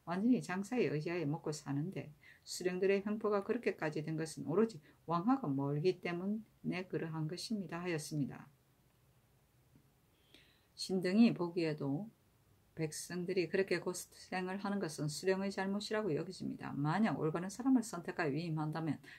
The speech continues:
그 패단은 자연 제거될 것입니다. 목사는 이미 선택하여 보냈으니,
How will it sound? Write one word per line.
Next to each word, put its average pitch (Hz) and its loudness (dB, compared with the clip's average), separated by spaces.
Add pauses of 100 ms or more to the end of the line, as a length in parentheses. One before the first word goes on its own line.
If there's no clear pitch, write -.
(100)
그 190 2
패단은 185 -2
자연 151 4
제거될 147 -4
것입니다. - -6 (320)
목사는 170 -2
이미 180 -2
선택하여 165 -6
보냈으니, 165 -4